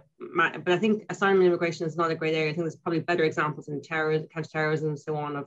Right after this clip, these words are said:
of downloading. But, um, yeah, a, a really great point. And, um, uh, yeah, a re-, really nice point about the, the rights of the child, the U N Convention, the rights of the child as well. I'm really,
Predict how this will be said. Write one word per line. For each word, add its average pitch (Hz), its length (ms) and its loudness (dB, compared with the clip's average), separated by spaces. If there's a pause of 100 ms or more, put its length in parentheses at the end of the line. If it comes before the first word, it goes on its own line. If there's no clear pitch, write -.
of 147 120 -8 (100)
downloading. 147 500 -2
But, 151 160 -2
um, 143 220 -2 (180)
yeah, 180 220 0
a, 175 160 4
a - 40 4
really 202 220 6
great 160 260 0
point. 156 320 0 (460)
And, 165 140 -2
um, 160 580 2 (160)
uh, - 1000 -6 (920)
yeah, 185 160 2
a 180 260 6
re-, 180 180 2
really 175 280 2
nice 170 160 2
point 170 180 -4
about 160 200 -6
the, 160 80 0
the 151 120 -6
rights 165 180 2
of - 40 -12
the 175 80 -4
child, 160 220 0
the 160 40 2
U 160 60 2
N 147 80 0
Convention, 156 320 -6
the 160 60 -8
rights 147 180 -4
of - 60 -20
the - 120 -16
child 147 220 -2
as 147 100 -12
well. 151 140 0
I'm 147 160 -4
really, 147 340 -4